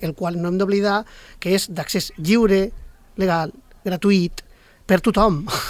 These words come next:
<laughs> Llavors, no poden restringir-ho. Si ho restringim, llavors li estem llevant també a alguna persona, li estem llevant el seu dret de poder participar d'aquesta regulació. I és el que s'està intentant.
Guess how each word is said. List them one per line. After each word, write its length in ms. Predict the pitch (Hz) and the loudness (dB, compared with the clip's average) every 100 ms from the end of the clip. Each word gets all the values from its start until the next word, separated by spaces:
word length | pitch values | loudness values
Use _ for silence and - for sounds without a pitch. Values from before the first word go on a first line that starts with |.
| - - | -2 -2
<laughs> 500 | - - - - 185 | -10 -18 -18 2 4
Llavors, 280 | 190 233 | 8 10
no 120 | 196 196 | 10 8
poden 200 | 269 233 | 6 6
restringir-ho. 580 | 208 196 185 185 160 147 | 2 2 4 4 2 2
Si 100 | 196 | 4
ho 60 | |
restringim, 540 | 185 190 214 214 294 277 | 4 2 2 4 4 4
llavors 260 | 247 277 254 | 4 4 4
li 80 | 202 | 2
estem 260 | 233 240 | 2 2
llevant 320 | 208 208 254 254 | 2 2 0 -2
també 360 | 190 180 220 269 | -4 0 0 0
a 240 | 180 151 160 156 | -4 -10 -10 -2
alguna 260 | 170 226 | 2 2
persona, 300 | 214 190 240 | 2 -2 -2
li 80 | 269 | -2
estem 160 | 226 170 | -2 -2
llevant 280 | 151 247 233 | -2 0 -2
el 80 | - | -2
seu 160 | 190 | -2
dret 340 | 175 180 151 - - | -2 -2 -6 -12 -6
de 160 | 185 165 | -6 -4
poder 220 | 165 165 | -6 -6
participar 480 | 156 151 170 165 156 | -8 -8 -10 -8 -8
d'aquesta 340 | 147 156 - 151 | -10 -12 -12 -10
regulació. 440 | 143 127 - 147 - - - - - | -10 -10 -12 -14 -18 -20 -20 -14 2
I 120 | 190 | 4
és 80 | 226 | 4
el 80 | 233 | 2
que 120 | 214 | 0
s'està 200 | 214 214 | 0 0
intentant. 500 | 208 196 160 175 | 2 2 2 0